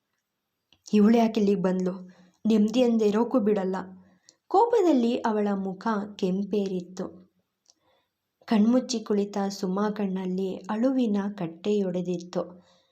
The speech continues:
ಕೋರ್ಸ್ ಮುಗಿಸದ ಕಾರಣ ಕರೆಸ್ಪಾಂಡೆನ್ಸಲ್ಲಿ ಎಕ್ಸಾಮ್ ಅಟೆಂಡ್ ಮಾಡುತ್ತಿದ್ದಳು ಸುಮಾ. ಭಾನುವಾರ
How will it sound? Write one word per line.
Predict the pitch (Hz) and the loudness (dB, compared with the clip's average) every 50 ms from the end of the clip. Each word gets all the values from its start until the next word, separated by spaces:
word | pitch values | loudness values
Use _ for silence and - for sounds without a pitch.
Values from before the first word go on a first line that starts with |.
| _ _ _ _ | _ _ _ _
ಕೋರ್ಸ್ | - 339 359 415 453 440 - - | 0 2 2 4 2 2 2 2
ಮುಗಿಸದ | 277 277 262 277 277 - 269 240 240 233 | 4 4 4 2 2 0 0 0 0 0
ಕಾರಣ | 233 - 220 208 202 202 202 208 226 220 208 214 - | -2 -2 -2 0 0 0 0 0 0 -2 -4 -4 -6
ಕರೆಸ್ಪಾಂಡೆನ್ಸಲ್ಲಿ | - 220 214 262 269 - - 294 285 269 254 240 226 226 - 214 208 202 202 196 196 | -4 -2 0 0 -2 -2 -2 0 0 2 2 0 0 -2 -2 -2 0 0 0 0 -2
ಎಕ್ಸಾಮ್ | 202 - 208 190 180 180 - 220 233 226 226 | -2 -4 -4 -4 -4 -4 -4 -2 -2 -2 -2
ಅಟೆಂಡ್ | - 202 - 202 196 196 196 | -4 -6 -4 -4 -2 -2 -2
ಮಾಡುತ್ತಿದ್ದಳು | 190 185 180 180 180 180 - 185 175 175 185 180 175 180 175 - - - - - - _ _ | -2 -2 -2 -2 -2 -4 -4 -6 -6 -6 -4 -4 -4 -4 -6 -8 -12 -20 -20 -20 -20 _ _
ಸುಮಾ. | - - 202 185 180 180 185 180 185 185 - - - - - _ - - _ _ - | -10 -6 -4 -2 0 0 -2 -4 -6 -12 -16 -18 -20 -20 -20 _ -20 -20 _ _ -8
ಭಾನುವಾರ | 180 180 185 185 196 226 247 262 247 226 208 202 196 | -4 -2 0 0 2 4 4 4 4 4 2 0 0